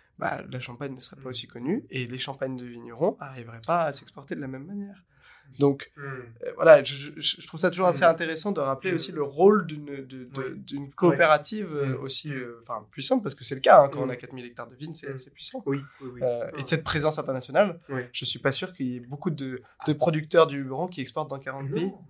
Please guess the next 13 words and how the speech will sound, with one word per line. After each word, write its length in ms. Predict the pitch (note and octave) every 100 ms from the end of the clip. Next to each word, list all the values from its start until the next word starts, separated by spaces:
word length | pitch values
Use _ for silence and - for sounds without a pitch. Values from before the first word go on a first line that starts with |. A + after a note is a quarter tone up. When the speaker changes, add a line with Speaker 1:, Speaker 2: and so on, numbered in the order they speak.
| -
Speaker 1:
Voilà. 220 | - C3
Speaker 2:
non, 80 | C#4+
non, 180 | D4+ B3+
Speaker 1:
Ah. 40 | F#3
Speaker 2:
mais 300 | D3 C#3 B2+ - -
c'est, 300 | - D3 D3
là 120 | D3
encore 260 | D3 C#3+
une 80 | E3+
fois, 240 | F3 A3+ -
c'est, 180 | B2+
c'est, 240 | - A2 A2 G2+ E2+ E2+ A2
ce, 520 | - - B2 A2+ G2+